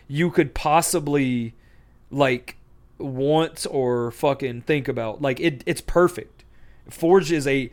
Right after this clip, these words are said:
phenomenal, phenomenal fucking system. But I will say that that also started to kill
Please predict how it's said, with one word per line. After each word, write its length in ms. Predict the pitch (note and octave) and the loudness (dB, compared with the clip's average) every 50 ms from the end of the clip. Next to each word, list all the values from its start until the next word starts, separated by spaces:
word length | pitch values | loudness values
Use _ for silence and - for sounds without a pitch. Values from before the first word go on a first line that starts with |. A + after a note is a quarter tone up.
| - - - | -14 -20 -20
phenomenal, 1000 | - - - F3 D3+ C#3 C#3 C#3+ D3+ D3+ D#3 D#3+ E3 E3 E3 D#3+ D#3 D#3 - - - | -6 0 0 0 0 0 -4 -2 0 2 4 4 4 2 0 -2 -2 -4 -6 -10 -18
phenomenal 720 | - - - D#3+ D3 C#3 C#3+ D#3 D3+ D#3 D3+ C#3+ C3+ B2 | -20 -6 -4 -4 -4 -2 -2 0 2 2 2 0 -2 -4
fucking 360 | A#2+ - D3 C3 - B2 A#2+ | -4 -4 -4 -4 -4 -8 -8
system. 440 | A2+ - - C3+ - - A#2+ G#2+ G#2 - - - - - | -6 -4 -4 -4 -4 -6 -10 -14 -14 -18 -20 -20 -4 -2
But 100 | C#3 C3 | 0 2
I 120 | B2+ B2+ | 2 2
will 260 | B2+ A#2+ D3+ F3+ F#3 | 2 2 2 2 2
say 240 | F#3 - G#3 G3 F#3 | 2 2 4 4 4
that 180 | D3+ C#3 C3 - | 4 2 0 0
that 160 | C#3+ C3+ C3 | 0 0 2
also 400 | C#3 D3+ D#3+ F3 F3 - F#3+ E3+ | 4 4 4 4 4 2 0 0
started 460 | D#3 - - F3 D#3+ D#3 D3+ C#3+ - | 0 0 2 2 4 4 2 0 -2
to 100 | - C3 | -4 -6
kill 640 | - - - - - F#3 F3+ D3 C3 B2 A#2+ A#2+ | -6 -8 -4 4 6 8 8 8 6 2 0 -4